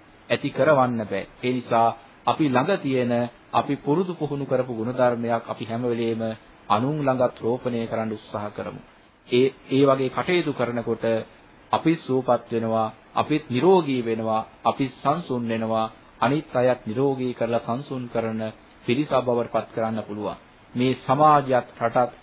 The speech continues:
නිවැරදි කරගන්නට අපිට ඒ තුලින් අවස්ථාවක් ලැබෙනවා. ඒ නිසා අද මේ දේශනා කළේ අංගුත්තර නිකායේ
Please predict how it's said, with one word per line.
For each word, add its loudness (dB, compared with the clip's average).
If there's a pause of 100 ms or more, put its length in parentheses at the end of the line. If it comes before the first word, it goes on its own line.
(160)
නිවැරදි 4
කරගන්නට 0
අපිට -4 (440)
ඒ 2
තුලින් -4
අවස්ථාවක් 0
ලැබෙනවා. -6 (220)
ඒ 0
නිසා 0
අද 2
මේ 0
දේශනා -2
කළේ -4 (240)
අංගුත්තර 0
නිකායේ 2